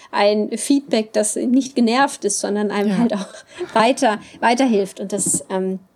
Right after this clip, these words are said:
Speaker 1: das finde ich halt sehr toll.
Speaker 2: Das, das hab ich auch, äh, den Hashtag habe ich gesehen, gar nicht auf Instagram, doch dort auch, aber ich, ich,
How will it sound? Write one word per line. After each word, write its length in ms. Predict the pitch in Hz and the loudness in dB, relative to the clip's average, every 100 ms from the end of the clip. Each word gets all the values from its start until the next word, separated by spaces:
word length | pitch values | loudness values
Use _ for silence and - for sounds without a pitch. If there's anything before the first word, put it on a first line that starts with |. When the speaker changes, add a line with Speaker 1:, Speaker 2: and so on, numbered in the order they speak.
| _ | _
Speaker 1:
das 180 | 190 - | -8 -6
finde 180 | 170 - | -8 -8
ich 100 | - | -12
halt 140 | 143 | -12
sehr 180 | 139 117 | -12 -14
toll. 200 | - - - - - | -18 -20 -20 -20 -20
Speaker 2:
Das, 260 | - - - 185 | -16 -12 -8 -4
das 220 | 190 - | -4 -4
hab 120 | 254 | -6
ich 180 | - - | -6 -2
auch, 300 | 160 269 - - _ _ | 0 0 -4 -20 _ _
äh, 580 | 165 180 170 - 214 208 | -8 -6 -6 0 2 2
den 140 | 226 | 2
Hashtag 360 | 214 269 - 294 | 2 0 -2 -2
habe 120 | 254 | -2
ich 120 | 233 | -2
gesehen, 580 | - 196 202 254 330 339 - _ _ - | -4 -2 0 0 -2 -8 -12 _ _ -2
gar 100 | 202 | 0
nicht 140 | 220 | 0
auf 100 | 214 | -2
Instagram, 840 | - 247 - 269 254 262 277 285 262 - | 0 -2 0 -4 0 2 2 -2 -4 -2
doch 160 | 208 | -2
dort 320 | - 220 220 - | 2 0 0 0
auch, 300 | 190 175 - | 2 2 0
aber 380 | 185 190 175 | 0 2 2
ich, 120 | 196 190 | 0 -2
ich, 160 | - | -10